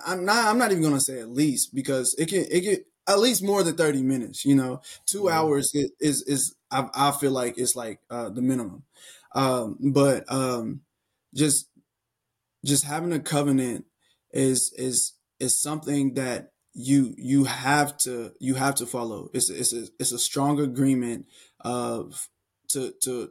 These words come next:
Speaker 1: to follow what you have agreed on, and you, you, you take it serious upon yourself and, and, and for God in order to continue to grow in the aspect of what you're trying to grow in, if that makes sense. I don't know. I kinda went out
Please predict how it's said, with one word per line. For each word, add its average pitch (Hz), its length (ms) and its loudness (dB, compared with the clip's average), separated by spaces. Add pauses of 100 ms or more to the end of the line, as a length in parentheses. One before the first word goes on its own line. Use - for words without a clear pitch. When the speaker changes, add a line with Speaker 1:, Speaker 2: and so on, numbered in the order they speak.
Speaker 1:
to 127 140 -6
follow 139 600 0
what 135 380 0
you 139 380 4
have 127 320 -4
agreed 135 440 2
on, 120 340 -6 (300)
and 131 380 0
you, 123 480 0
you, 123 320 -4
you 135 160 -2
take 151 260 -4
it 139 120 -2
serious 143 480 -2
upon 143 340 -2
yourself 135 440 -2
and, 135 320 0 (360)
and, 135 320 0
and 165 220 0
for 143 140 -2
God 127 480 -2 (160)
in 139 140 2
order 135 500 2 (260)
to 135 200 -4
continue 135 440 -2
to 123 100 -6
grow 127 560 -2
in 131 120 2
the 127 80 0
aspect 131 520 -4
of 120 180 -8
what 127 340 -2
you're 127 80 -2
trying 127 280 -6
to 123 100 -6
grow 117 240 -6
in, 107 120 -8
if 123 120 -6
that 135 120 0
makes 113 280 -2
sense. - 260 -14
I 131 80 -8
don't 123 100 -6
know. 117 100 -10
I 120 80 -10
kinda 123 240 -6
went 120 200 -6
out 117 220 -12